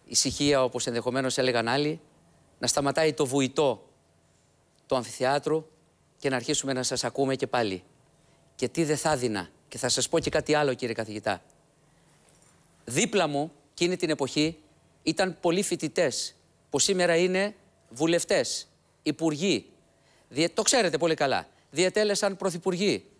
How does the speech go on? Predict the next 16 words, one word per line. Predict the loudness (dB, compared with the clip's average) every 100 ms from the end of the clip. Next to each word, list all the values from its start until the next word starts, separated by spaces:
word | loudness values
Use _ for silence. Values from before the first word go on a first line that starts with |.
| _ _ _
αρχηγοί | -6 -2 -2 0
κομμάτων, | 0 2 0 0 -4 -6 _ _ _
ευρωβουλευτές, | -2 0 0 0 0 0 0 0 -6 -8 _ _ _ _
δικαστές | -8 -2 -2 -2 -2 0
στα | 0 -2
ανώτατα, | 0 0 0 -2 -4 -6 _ _ _ _
α, | -4 0 2 2 0 0
σημεία | -2 0 2 0
της, | 0 -2 0
ε, | 2 2 2 -2 -12 _
ε, | 0 2 2
δικαστικής, | 0 -2 -2 -2 0 4
ε, | 4 4 0 0
εξουσίας. | 0 2 2 2 2 -2 -8 -14 -20 -20 -16
Ο | 0 2 4 2 2
Επίτροπος, | 2 -2 -2 -2 -2 -4 -6